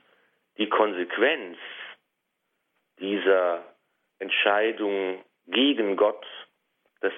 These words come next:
die sich eben auf alle Menschen seitdem erstreckt. Wir werden in die Situation hineingeboren, ohne dass wir persönlich etwas dafür könnten.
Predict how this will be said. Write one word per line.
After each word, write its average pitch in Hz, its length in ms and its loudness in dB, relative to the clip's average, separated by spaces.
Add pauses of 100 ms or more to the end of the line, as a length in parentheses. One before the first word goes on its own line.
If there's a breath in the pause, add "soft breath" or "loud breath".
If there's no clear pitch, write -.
die 104 140 -4
sich 101 240 -2
eben 101 340 4
auf - 200 2
alle 98 220 4
Menschen 92 600 0
seitdem 92 420 0
erstreckt. - 680 -4 (600)
Wir 90 180 0
werden 107 480 2 (680)
in 95 160 -4
die 104 160 2
Situation 104 640 0
hineingeboren, 101 1040 0
ohne 110 320 4
dass 98 200 4
wir 95 80 -4
persönlich 98 580 2
etwas - 360 2
dafür 90 280 -2
könnten. 101 500 -4